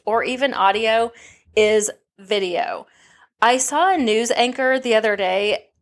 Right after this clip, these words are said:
doing a video from home. I absolutely love it on T V whenever people are doing their video from home because you kinda get to see a little bit of the inside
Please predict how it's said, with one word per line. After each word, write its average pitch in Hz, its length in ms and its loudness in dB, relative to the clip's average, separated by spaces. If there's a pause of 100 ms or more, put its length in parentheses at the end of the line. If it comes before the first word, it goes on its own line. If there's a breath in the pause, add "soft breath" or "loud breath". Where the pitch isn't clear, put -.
(280)
doing 220 340 2
a 208 100 0
video 208 420 -2
from 208 220 -2
home. 226 440 0 (340 loud breath)
I 302 140 4
absolutely 311 500 -2
love 214 300 2
it 240 340 0
on 220 180 2
T 240 160 -2
V 226 200 0
whenever 208 320 0
people 214 280 -4
are 202 120 2
doing 202 320 -2
their 196 160 0
video 202 320 -2
from 202 180 -10
home 208 240 -2
because 208 320 -2 (260 loud breath)
you 220 60 -14
kinda 220 240 0
get 262 140 0
to 214 80 0
see 202 340 -2
a 185 80 -2
little 202 240 -2
bit 196 160 0
of 190 140 0
the 180 180 0 (100)
inside 190 600 0